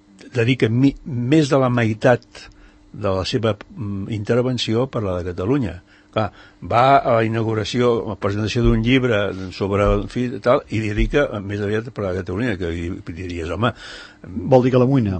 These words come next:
Speaker 1: però és que, no, vol, vol dir que l'amoïna, però, però que en tot cas no és el lloc, o sigui, aquí has vingut per una altra cosa, i per tant, dedica't a aquest <laughs> tema i no. I en canvi fa això. Per tant, vol dir efectivament que l'amoïna, i vol dir, sobretot, que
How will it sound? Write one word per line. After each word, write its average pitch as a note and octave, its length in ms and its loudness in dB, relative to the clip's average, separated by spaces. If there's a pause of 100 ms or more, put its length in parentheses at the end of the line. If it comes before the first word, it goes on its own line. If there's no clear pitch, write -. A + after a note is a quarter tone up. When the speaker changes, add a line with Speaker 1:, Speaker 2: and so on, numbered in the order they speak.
Speaker 1:
però - 140 -8
és - 100 -10
que, B2+ 80 0 (160)
no, B2 60 2 (160)
vol, B2+ 220 2 (100)
vol A#2+ 140 4
dir - 40 6
que A#2+ 60 4
l'amoïna, B2 220 4
però, C3 160 8 (180)
però F#2+ 160 -6
que G#2 80 -10
en G2 100 -12
tot G#2 160 -4
cas G2 160 2
no A#2+ 80 2
és C3 80 2
el C3+ 160 10
lloc, C3 220 4
o A#2+ 80 -4
sigui, G2+ 100 0
aquí G2+ 320 -6
has G#2 160 -2
vingut A#2 460 2 (400)
per G#2 100 0
una A#2+ 140 4
altra A#2 260 6
cosa, D3 380 8
i G2+ 100 2
per F#2 200 0
tant, G#2 180 2 (240)
dedica't G#2 340 -2
a G2 120 -4
aquest G2 200 -2
<laughs> - 40 -8
tema C#3+ 280 0
i C3+ 140 6
no. G2+ 140 2 (400)
I G2 100 -4
en - 80 -10
canvi A2+ 180 2
fa A2 140 -2
això. G2 260 -4
Per F#2+ 160 -8
tant, A2+ 320 -4
vol F#2+ 160 -2
dir F#2+ 80 -6
efectivament G2 560 -6
que G2+ 120 -4
l'amoïna, C#3+ 480 2 (200)
i A2 80 -4
vol A#2 240 6
dir, C#3+ 160 4
sobretot, A#2+ 640 2
que C3+ 220 6